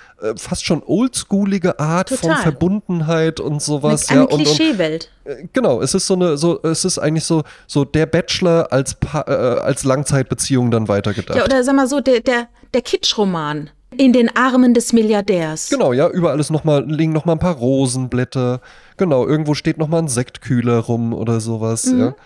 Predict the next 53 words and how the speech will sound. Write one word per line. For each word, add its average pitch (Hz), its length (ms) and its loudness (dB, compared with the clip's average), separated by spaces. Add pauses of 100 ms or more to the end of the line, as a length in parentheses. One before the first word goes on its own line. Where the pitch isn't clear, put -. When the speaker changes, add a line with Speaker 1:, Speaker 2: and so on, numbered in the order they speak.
(180)
Speaker 2:
Das 247 160 -6
ist 262 100 -6
phrasisch. 233 720 -2
Speaker 1:
Ja. - 260 -18
Speaker 2:
Aber 226 140 0
die 247 140 -2
Speaker 1:
Genau. 240 180 4
Speaker 2:
bauen 330 140 0
darauf 277 320 0
ihr - 100 -4
Konzept 311 420 -4
auf 233 220 -4
und 247 80 -2
es 233 80 -6
ist - 140 -8
halt 254 180 -6
ein 233 140 -2
Paar, 226 240 -2
das 269 140 -4
um 247 100 2
die 220 160 0
Welt 196 340 -4
reist, 269 380 -6
weil 214 120 -2
es 226 120 -6
sich - 260 -12
leisten 170 340 -4
kann 269 220 -6
und 240 200 -4
die 214 60 -6
brauchen 170 360 -2
auch 139 120 2
die 123 120 4
Speaker 1:
Mhm. 127 40 0
Speaker 2:
Welt, 269 300 -2
um 240 320 -2
schöne 247 300 -4
Kulissen 285 360 -6
zu 180 140 -8
haben. 165 220 -10 (720)
Speaker 1:
Ja. 147 180 2 (300)
Speaker 2:
Und 247 120 0
inszenieren 269 640 2
ihre 262 220 -4
Liebe 240 400 0
und 226 80 -4
ich - 100 -8
frag - 220 -6
mich 277 120 -6
dann 240 220 0
halt 233 160 -2
dabei, 220 460 -4
also 220 340 -4